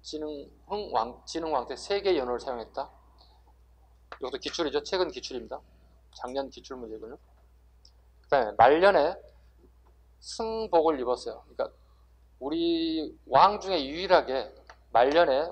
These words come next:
왕 자리를 물려주-, 물려주고 본인이 승려가 됐어요. 이런 왕 쉽지가 않죠. 이분이 진흥왕이에요.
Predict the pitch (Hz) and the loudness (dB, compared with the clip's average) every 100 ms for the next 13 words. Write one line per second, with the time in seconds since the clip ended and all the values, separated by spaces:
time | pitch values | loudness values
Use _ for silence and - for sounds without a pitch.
0 | - 127 151 170 175 - 127 127 147 143 | 4 6 6 4 -6 -6 -6 -4 -4 -6
1 | - _ _ 127 139 147 151 123 - - | -10 _ _ -8 -2 -2 -4 -14 -16 -8
2 | 139 143 117 165 220 - _ 131 131 143 | -4 -4 -4 -4 -6 -14 _ -6 -6 -6
3 | 143 - 220 220 202 107 - 113 - _ | -10 -10 -4 0 -2 -4 -14 -14 -16 _
4 | _ - _ _ _ _ _ _ _ _ | _ -20 _ _ _ _ _ _ _ _
5 | _ - - _ - 139 185 160 165 160 | _ -18 -18 _ -6 2 4 4 2 0
6 | - - 208 143 - 131 143 175 135 180 | -12 -6 2 2 2 -6 -4 -4 -4 -6
7 | 175 135 113 110 110 | -4 -2 -4 -10 -18